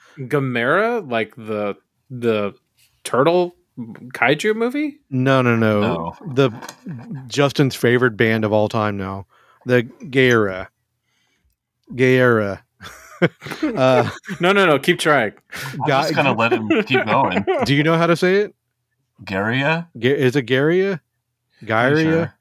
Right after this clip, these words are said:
Speaker 1: It's
Speaker 2: Garia.
Speaker 1: like having diarrhea through the mouth.
Speaker 2: Okay, the Garia.
Speaker 3: I think that's right.
Speaker 2: Uh, Uada, Carrick, uh, Ogren, and then Rotting Christ is headlining,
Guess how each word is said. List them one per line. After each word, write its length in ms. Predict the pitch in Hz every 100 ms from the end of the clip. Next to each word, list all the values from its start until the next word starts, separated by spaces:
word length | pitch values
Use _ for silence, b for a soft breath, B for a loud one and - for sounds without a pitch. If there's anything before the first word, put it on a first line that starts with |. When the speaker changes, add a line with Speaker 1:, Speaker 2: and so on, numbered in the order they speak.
| _ -
Speaker 1:
It's 160 | 110
Speaker 2:
Garia. 80 | 107
Speaker 1:
like 180 | 180 190
having 340 | 185 185 180
diarrhea 840 | 160 160 160 156 151 151 123 104 - _
through 240 | 131 131
the 120 | 127
mouth. 440 | 120 113 92 _ - -
Speaker 2:
Okay, 360 | 127 120 107 113
the 200 | 180 117
Garia. 520 | 123 120 113 98 92 _ b b b _ _
Speaker 3:
I 60 | 120
think 200 | 123 110
that's 200 | 95 -
right. 240 | 82 120 - -
Speaker 2:
Uh, 360 | 127 127 123 117
Uada, 640 | 127 127 123 147 160 156 147 b b
Carrick, 380 | 143 143 143 139
uh, 320 | 160 135 156 285
Ogren, 640 | 147 139 135 151 156 156
and 380 | 170 143 123 120
then 180 | 123 117
Rotting 320 | 110 113 117
Christ 480 | 110 113 107 104 -
is 120 | 123 110
headlining, 640 | 117 104 101 98 95 92